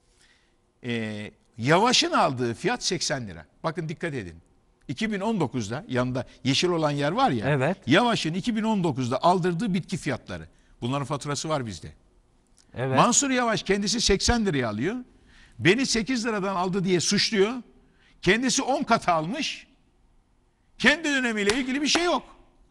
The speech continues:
Speaker 1: Mesela aşağıda en altına inelim bunun. Ee,
Speaker 2: Evet.
Speaker 1: neymiş? Ee, süs eriği yetmiş beş lira diye savcılığa gönderdiği fatura.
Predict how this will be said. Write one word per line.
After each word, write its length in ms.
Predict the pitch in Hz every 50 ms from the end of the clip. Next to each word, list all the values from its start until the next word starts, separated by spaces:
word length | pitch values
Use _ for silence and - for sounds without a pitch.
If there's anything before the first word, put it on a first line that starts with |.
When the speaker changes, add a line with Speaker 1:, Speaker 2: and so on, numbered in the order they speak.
| _ _ _ _ _ _ _ _ _ _ _ _ _ _ _ _ _ _ _ _ _ _ _ _ _ _ _ _ _ _ _ _ _ _ _ _ _ _ _
Speaker 1:
Mesela 400 | 165 190 214 - 202 180 170 -
aşağıda 520 | 220 233 - - 214 208 214 190 240 262 -
en 100 | 254 269
altına 360 | 269 240 196 - - 175 143
inelim 340 | 131 123 127 123 123 131 131
bunun. 240 | 143 185 285 294 - - _ _ _ _ _ _ - - - 170
Ee, 40 | 160
Speaker 2:
Evet. 380 | 156 151 156 151 147 147 165
Speaker 1:
neymiş? 600 | 180 214 247 254 240 196 240 240 - - - - - _ _ _ _ -
Ee, 240 | 160 147 135 131 135
süs 340 | - - - 262 - -
eriği 440 | 190 170 151 143 151 208 262 262 - - _ _ _ _ _
yetmiş 480 | 135 170 226 226 226 269 247 - - 269
beş 240 | 262 240 - - 180
lira 240 | 180 160 143 131
diye 140 | 135 139 131
savcılığa 600 | 131 - 160 160 160 147 165 175 180 185 170 151 - - - - _ -
gönderdiği 600 | 127 117 151 156 170 160 170 170 170 156 180 175
fatura. 520 | - - 180 175 - 147 135 165 196 220